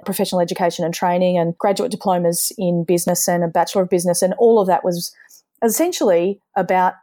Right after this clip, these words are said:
affecting change in an organisation through learning and development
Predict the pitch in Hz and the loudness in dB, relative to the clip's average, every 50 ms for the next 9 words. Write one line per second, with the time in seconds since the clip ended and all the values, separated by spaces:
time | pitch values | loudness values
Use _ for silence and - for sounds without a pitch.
0 | _ _ _ _ - - 196 - 226 214 - 190 180 - 233 190 185 185 180 185 | _ _ _ _ -14 -10 -4 -2 -2 -2 -2 -4 -4 -2 -2 -2 -2 -2 -2 0
1 | 185 185 185 180 175 190 180 175 170 180 180 180 180 - - 180 180 220 269 262 | 0 2 2 0 0 0 -2 0 0 0 0 0 0 0 0 0 2 2 0 -2
2 | - _ _ - - - 220 196 185 175 175 214 262 285 277 - 208 202 196 185 | -4 _ _ -10 -6 0 2 4 4 4 4 4 2 0 -2 -2 0 0 0 2
3 | 180 180 175 185 175 185 180 180 - - 180 170 - | 0 0 0 0 2 2 2 2 0 0 -2 -4 -4